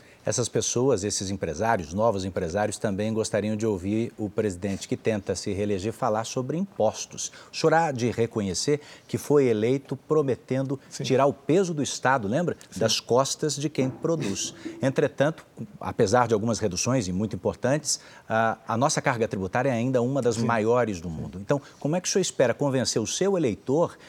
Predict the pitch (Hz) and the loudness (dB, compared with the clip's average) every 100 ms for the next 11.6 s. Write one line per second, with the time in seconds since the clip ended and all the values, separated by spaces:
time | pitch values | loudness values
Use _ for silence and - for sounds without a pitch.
0 | - 104 117 - 127 117 85 113 139 160 | -14 -6 -6 0 2 2 4 6 8 6
1 | 175 135 110 101 131 175 156 139 113 90 | 2 0 -2 2 2 2 0 0 0 2
2 | 113 135 127 - 131 151 127 139 - 113 | 0 0 -4 -4 -4 -2 0 0 -2 0
3 | 113 120 131 123 123 90 101 110 - - | 4 4 0 -2 -4 -2 -2 -2 -8 0
4 | 170 156 104 98 80 65 - - - 180 | 2 2 0 -2 -6 -8 -10 -16 -10 -2
5 | 226 226 147 123 143 - - - 131 165 | 2 4 4 2 -2 -18 -20 -8 -2 2
6 | 262 196 208 160 110 143 123 113 - - | 2 2 0 0 -2 -2 -2 -4 -8 -12
7 | - 143 190 - 135 156 151 - 135 113 | -2 2 2 2 2 2 0 -4 -8 -4
8 | 180 220 175 127 - 127 - 113 - 139 | -2 -2 -2 -4 -4 -6 -6 -8 -2 -2
9 | 160 - - - - 131 175 147 147 185 | -4 -8 -18 -20 -10 -2 0 2 2 2
10 | 185 - - 156 170 180 147 151 160 202 | 2 -2 2 4 4 0 -2 -2 -4 -4
11 | 233 196 254 - - - | 0 2 2 0 -8 -10